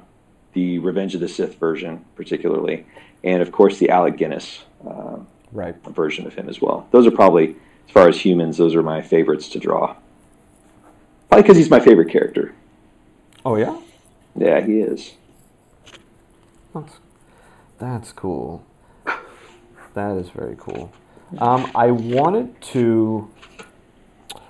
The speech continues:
Speaker 2: I wanted to talk about, uh, I wouldn't be doing justice to the podcast if I didn't talk about your base card, uh, as
Speaker 1: Hmm.
Speaker 2: I'm holding number six in front of me. Um, that had to have been just surreal, if you
Speaker 1: Uh,
Speaker 2: maybe want me.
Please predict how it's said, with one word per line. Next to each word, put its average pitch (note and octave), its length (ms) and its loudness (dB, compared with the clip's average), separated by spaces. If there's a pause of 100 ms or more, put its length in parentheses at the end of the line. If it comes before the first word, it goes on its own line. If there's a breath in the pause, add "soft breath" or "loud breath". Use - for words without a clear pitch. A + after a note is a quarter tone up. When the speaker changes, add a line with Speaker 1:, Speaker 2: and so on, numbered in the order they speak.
Speaker 2:
I A2+ 80 -2
wanted D3+ 260 0
to C#3+ 100 -2
talk B2+ 320 0
about, G#2 480 0 (100)
uh, G2 100 -6 (460)
I A#2+ 60 0
wouldn't B2 240 0
be A#2 80 0
doing A#2 240 0
justice A2 480 -2
to - 60 -20
the G2 60 -10
podcast G#2 500 -6
if G2+ 100 -8
I G#2 100 -6
didn't A#2+ 260 -6
talk G#2+ 320 -4
about G2 420 -6
your G#2+ 140 -4
base G#2+ 380 -6
card, C#2+ 420 -12 (420 soft breath)
uh, D2+ 260 -14
as D#3+ 200 2
Speaker 1:
Hmm. F#2+ 80 -2
Speaker 2:
I'm F#2+ 80 -10
holding G2+ 340 -6
number G2 240 -8
six - 340 -12
in F2+ 140 -12
front G2+ 300 -10
of G2 120 -14
me. D#2+ 220 -16 (520 soft breath)
Um, E2+ 400 -6 (200)
that D3+ 260 4
had C3+ 140 4
to G#2+ 60 -2
have G#2 100 -2
been G2+ 160 -6
just F#2+ 320 -12
surreal, G2 580 -6 (440)
if - 100 -18
you - 80 -8
Speaker 1:
Uh, - 180 -6
Speaker 2:
maybe E2 140 -12
want D#2+ 240 -14
me. E2 60 -20